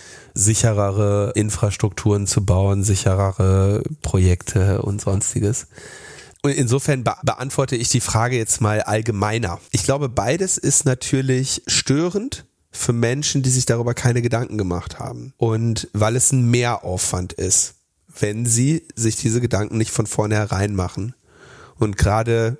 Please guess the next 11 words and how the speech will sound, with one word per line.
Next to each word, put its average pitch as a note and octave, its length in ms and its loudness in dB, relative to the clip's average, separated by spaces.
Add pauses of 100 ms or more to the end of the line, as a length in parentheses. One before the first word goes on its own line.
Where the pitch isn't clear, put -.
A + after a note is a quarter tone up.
also G#2 180 0
der G#2 220 4
Grund, A#2 420 0
warum A#2 260 -2
ich A#2 220 0
in A2+ 100 0
der G#2+ 180 2
I-T-Sicherheit A2+ 840 2
einen G#2 220 -2
Job - 300 -2
habe, C#3 460 0